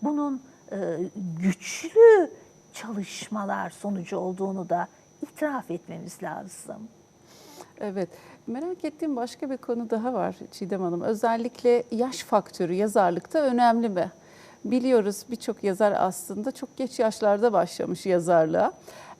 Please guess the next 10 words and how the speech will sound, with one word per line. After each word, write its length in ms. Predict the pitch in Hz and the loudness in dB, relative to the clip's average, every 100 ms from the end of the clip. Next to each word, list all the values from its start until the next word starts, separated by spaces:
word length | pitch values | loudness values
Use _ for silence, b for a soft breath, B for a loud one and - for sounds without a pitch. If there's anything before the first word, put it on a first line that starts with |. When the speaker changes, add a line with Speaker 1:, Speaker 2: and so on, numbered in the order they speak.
| - | -8
Speaker 2:
Bu 200 | 220 311 | 0 4
erken 380 | 302 294 330 320 | 4 2 2 4
yaşta 440 | 320 311 - 294 | 4 2 0 -4
da 80 | 359 | 0
mümkün 500 | 381 262 262 330 330 | 2 2 2 2 2
mü? 240 | 214 240 403 _ - 226 | 4 0 -2 _ -10 -2
Yaş 300 | 240 277 - | -2 -2 -4
için 320 | - 262 269 | -8 -2 0
ne 100 | 277 | 0
söylersiniz? 920 | - 208 170 - 185 - - - - | 2 2 4 2 0 -8 -12 -12 -20